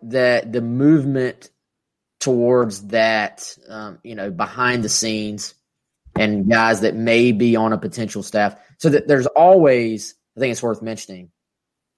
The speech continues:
if you're gonna interview a coach, there's always a sense of, "Hey, here are some guys I'd try to bring with me and I believe I could bring with me," and stuff like that.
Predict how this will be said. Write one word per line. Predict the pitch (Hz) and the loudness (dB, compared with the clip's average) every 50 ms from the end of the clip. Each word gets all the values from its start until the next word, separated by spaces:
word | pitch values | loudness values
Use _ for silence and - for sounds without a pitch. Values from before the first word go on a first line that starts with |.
| _ _ _ _ _ _ _ _ - | _ _ _ _ _ _ _ _ -4
if | - 120 - | -2 -2 0
you're | 135 151 170 165 | 2 2 4 4
gonna | 175 160 135 117 110 - _ _ - | 4 4 2 0 -2 -4 _ _ -6
interview | 131 135 131 117 110 117 113 101 | -4 -2 -2 -2 -2 -2 -2 -2
a | 95 | -2
coach, | - - 131 120 113 104 101 - - - | -4 -2 -2 0 0 0 -2 -4 -10 -10
there's | - 113 107 101 127 | -6 -6 -4 0 2
always | 127 139 143 139 135 123 120 113 107 | 4 4 4 4 4 2 0 -2 -4
a | 107 | -6
sense | - - - 120 110 104 95 - | -8 -8 -8 -10 -10 -12 -12 -14
of, | 107 90 | -12 -8
"Hey, | 120 117 104 98 | -8 -6 -6 -6
here | 95 113 120 120 120 | -6 -6 -6 -4 -4
are | 113 | -6
some | - - 110 104 | -8 -10 -10 -8
guys | 98 104 104 104 101 101 98 95 95 - - - _ _ _ _ _ _ _ _ _ _ _ - | -6 -4 -2 -2 -2 -2 -2 -4 -6 -8 -12 -18 _ _ _ _ _ _ _ _ _ _ _ -2
I'd | 110 110 101 87 - | 0 0 0 -2 -2
try | - 127 113 104 | 0 2 2 2
to | 98 90 | 2 0
bring | 98 104 101 95 92 | 0 -2 -2 0 -2
with | 95 95 87 - | -2 -4 -4 -6
me | 98 98 98 95 | -10 -10 -8 -8
and | 92 90 | -10 -10
I | 90 87 82 - _ 98 | -12 -16 -16 -18 _ -12
believe | 104 101 104 104 104 98 | -8 -6 -4 -4 -4 -4
I | 98 95 | -4 -6
could | - 95 87 | -6 -8 -10
bring | 95 101 98 95 | -8 -8 -6 -6
with | 92 95 92 - | -6 -6 -8 -8
me," | 95 95 95 | -12 -14 -14
and | 95 87 | -14 -12
stuff | - - 95 - - | -10 -10 -10 -8 -10
like | 87 87 82 _ | -12 -14 -12 _
that. | - 101 98 92 87 - | -4 -4 -4 -4 -6 -8